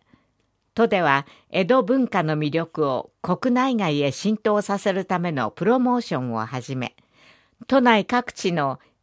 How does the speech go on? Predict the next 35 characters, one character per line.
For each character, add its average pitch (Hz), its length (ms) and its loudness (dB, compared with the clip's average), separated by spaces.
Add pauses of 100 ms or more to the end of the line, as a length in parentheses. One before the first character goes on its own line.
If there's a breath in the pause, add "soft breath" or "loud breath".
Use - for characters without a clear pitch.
江 185 140 2
戸 254 140 4
に 247 240 2
ゆ 202 80 4
か 254 160 0
り 233 160 -4
の 220 160 0
あ 220 100 2
る 175 100 0
イ 147 140 0
ベ 214 140 2
ン 226 80 -2
ト 226 160 -2
等 240 260 0
と 254 160 -4
の 180 220 -2
連 139 300 -2
携、 120 420 -4 (500 soft breath)
伝 226 340 6
統 233 200 6
芸 226 240 6
能 135 320 0
を 120 160 4
体 196 280 0
験 185 320 -2
鑑 233 240 0
賞 233 300 0
で 208 140 0
き 185 160 -2
る 127 240 -2 (280 loud breath)
江 160 160 2
戸 269 200 2
東 233 300 2
京 214 280 4
伝 208 260 0